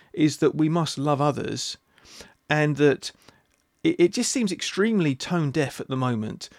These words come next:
to be going on strike, um, due to the, the cost of living and everything, when everyone is suffering from a cost of living crisis. You know, I can't go on strike, um, because of the cost of living crisis, and, and other people can't.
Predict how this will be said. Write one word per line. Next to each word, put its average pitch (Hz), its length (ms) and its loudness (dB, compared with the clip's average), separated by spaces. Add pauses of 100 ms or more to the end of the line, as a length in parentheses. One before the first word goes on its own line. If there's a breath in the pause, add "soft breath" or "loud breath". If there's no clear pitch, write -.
(120 soft breath)
to 147 100 -2
be 143 120 4
going 170 320 2
on 131 140 0
strike, - 540 -4 (360 loud breath)
um, 123 320 0
due 151 180 -2
to 131 140 -8
the, 127 220 0
the - 80 -10
cost - 280 0
of 120 100 -4
living 131 300 0
and 113 80 0
everything, 113 460 -4
when 147 260 2 (320 loud breath)
everyone 143 540 6
is 110 100 -2
suffering 117 600 -2 (160 soft breath)
from 131 240 -2
a 120 60 0
cost - 320 -4
of 123 80 0
living 117 220 -4
crisis. - 680 -4 (240 soft breath)
You 139 60 -4
know, 135 120 6
I 180 120 6
can't 139 260 -2
go 123 120 2
on 113 120 -2
strike, - 480 -2 (340 loud breath)
um, 127 200 0
because 127 240 -2
of 120 60 -4
the 117 60 -6
cost - 260 -4
of 127 60 -2
living 117 220 -6
crisis, 117 540 -2
and, 127 120 -4
and 131 140 -4
other 139 160 0
people 120 320 -6
can't. 110 440 -4